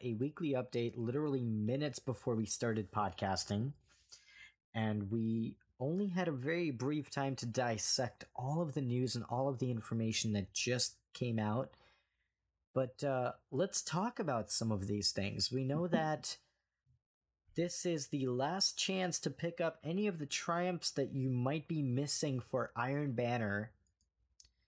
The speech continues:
Speaker 1: because Iron Banner is live, and this is the last and final Iron Banner of the season. So if you're chasing any of the triumphs,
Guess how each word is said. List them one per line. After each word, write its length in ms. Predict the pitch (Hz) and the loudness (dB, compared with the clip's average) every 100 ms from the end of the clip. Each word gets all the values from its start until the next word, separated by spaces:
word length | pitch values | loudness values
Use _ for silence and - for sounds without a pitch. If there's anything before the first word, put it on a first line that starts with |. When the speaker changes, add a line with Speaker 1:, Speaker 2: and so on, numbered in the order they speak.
| _ - | _ -8
Speaker 1:
because 520 | 127 120 117 107 101 - | -4 0 2 2 0 0
Iron 300 | 113 139 139 | 0 0 0
Banner 320 | 135 131 131 | 0 0 -2
is 300 | - 135 131 | -2 -2 0
live, 460 | 131 127 151 165 - | 0 2 2 -2 -2
and 220 | 123 110 | 0 2
this 240 | 127 135 139 | 2 2 0
is 220 | 131 117 | 0 0
the 200 | 127 123 | 0 0
last 560 | 117 117 127 143 - - | 2 2 0 0 -2 0
and 120 | 117 | -2
final 480 | - - 131 143 135 | -2 -4 -2 0 0
Iron 320 | 120 123 135 | 0 0 0
Banner 480 | 120 117 120 123 120 - _ _ _ - | 2 2 2 0 -2 -8 _ _ _ -2
of 200 | 120 113 | 0 2
the 100 | 113 | 0
season. 560 | - 170 190 139 131 | 0 2 2 0 0
So 200 | 113 127 | 2 2
if 100 | 120 | 2
you're 140 | 131 120 | 0 0
chasing 580 | - - 170 - 170 147 | -2 0 2 2 0 0
any 220 | 151 160 | 0 2
of 100 | 143 | 2
the 100 | 139 | -2
triumphs, 720 | - 151 147 147 143 - | -2 0 0 0 0 0